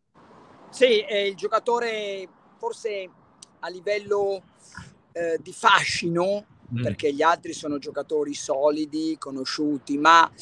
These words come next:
Speaker 1: indubbiamente forse la, l'iceberg fino adesso di questo mercato, di questa campagna rafforzamento, come piace chiamarla a me, è stato c-, e sarà certamente, è certamente Chukwueze. Non lo conosco molto,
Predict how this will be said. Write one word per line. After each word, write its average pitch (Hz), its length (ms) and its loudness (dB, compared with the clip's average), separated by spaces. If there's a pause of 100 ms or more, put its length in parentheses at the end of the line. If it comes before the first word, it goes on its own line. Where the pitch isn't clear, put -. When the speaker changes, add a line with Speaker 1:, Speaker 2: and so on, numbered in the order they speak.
(300)
Speaker 1:
indubbiamente 208 800 4
forse 202 520 2
la, 165 420 2 (300)
l'iceberg 156 1160 0
fino 160 280 -4
adesso 156 560 2
di 135 140 -12
questo 160 380 -6
mercato, 156 640 -4
di 143 120 -12
questa 143 320 -8
campagna 147 480 -6
rafforzamento, 147 840 -8
come 139 200 -8
piace 147 340 -6
chiamarla 147 360 -2
a 170 40 2
me, 151 220 -6 (420)
è 160 100 -2
stato 156 380 0
c-, - 200 -6
e 160 80 -4
sarà 160 300 0
certamente, 160 760 -4
è 175 200 2
certamente 156 800 -2
Chukwueze. 147 760 -2 (760)
Non 190 340 2
lo 185 100 4
conosco 185 520 -2
molto, 190 640 -2